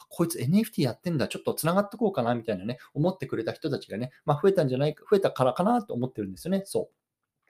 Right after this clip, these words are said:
なのでね、もしね、皆さんがね、まあ、アメリカ、カナダ、オーストラリア、まあ、他の地域で、このTwitterブルーができてね、エヌエフティーをアイコンにできる地域にいるのであればね、まあ、ぜひね、まあ、月額三ドルからですね、アメリカだと。うん、二点九九ドルかな。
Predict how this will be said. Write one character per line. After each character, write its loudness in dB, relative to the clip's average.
な 8
の 4
で -2
ね、 0
も 4
し 4
ね、 -2
皆 2
さ 0
ん -4
が -6
ね、 2
ま 0
あ、 2
ア 4
メ 2
リ 2
カ、 -4
カ 2
ナ 2
ダ、 -2
オ 4
ー -
ス -10
ト 4
ラ 8
リ 2
ア、 -4
ま 4
あ、 2
他 0
の 2
地 0
域 -6
で、 4
こ -2
の -4
Twitter 2
ブ -4
ル 4
ー 0
が 6
で -2
き -16
て -8
ね、 -6
エ -2
ヌ 2
エ 4
フ -6
テ -4
ィ 0
ー -2
を -2
ア 0
イ -2
コ -6
ン 0
に -4
で 0
き 2
る 4
地 -2
域 -8
に -8
い 0
る 4
の 4
で -4
あ -4
れ 2
ば -2
ね、 -2
ま -8
あ、 -10
ぜ 8
ひ 2
ね、 -2
ま 4
あ、 -10
月 -2
額 2
三 4
ド 6
ル 0
か -6
ら -2
で -8
す -8
ね、 -2
ア 2
メ -2
リ -6
カ -2
だ -2
と。 -6
う -2
ん、 -2
二 2
点 -6
九 -2
九 2
ド 0
ル -14
か -4
な。 0